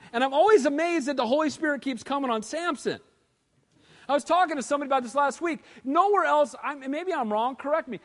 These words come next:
but nowhere else in Scripture do you see the Holy Spirit coming upon somebody while they're in rebellion.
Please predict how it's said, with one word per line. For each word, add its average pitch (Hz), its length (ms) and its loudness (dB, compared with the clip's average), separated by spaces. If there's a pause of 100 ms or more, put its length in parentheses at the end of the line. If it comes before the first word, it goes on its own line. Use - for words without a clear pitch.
(160)
but 277 120 -2
nowhere 370 340 2
else 311 180 4
in 277 120 -4
Scripture 285 520 -6
do 240 80 -4
you 269 160 -2
see 311 200 -4
the 262 100 -2
Holy 285 300 -2
Spirit 269 320 -2
coming 285 260 -2
upon 285 460 0
somebody 233 400 -2
while 269 280 2
they're 269 140 -2
in 254 80 -4
rebellion. 294 600 0